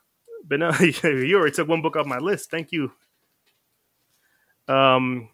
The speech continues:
I think I should follow it up with another D C book. I've, I'm, I'm pretty sure the last time we did this, I talked about it, but I think, um, I've only talked about, like, certain issues, but I have,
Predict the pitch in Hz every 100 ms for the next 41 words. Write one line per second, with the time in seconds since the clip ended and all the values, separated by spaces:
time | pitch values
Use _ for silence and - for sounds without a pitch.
0 | - 139 139 170 143 135 147 139 139 139
1 | 123 131 147 135 127 127 120 123 - _
2 | _ _ _ _ _ - 151 170 240 _
3 | - 147 180 202 - 294 285 269 190 175
4 | 180 214 196 143 156 175 135 120 123 156
5 | 170 196 196 - _ _ 135 127 131 131
6 | 160 160 147 135 131 123 120 110 _ _
7 | _ _ _ _ _ _ _ - 135 156
8 | 147 139 135 139 135 131 120 - - -
9 | 135 120 127 - 185 165 - _ _ _
10 | - 139 143 180 165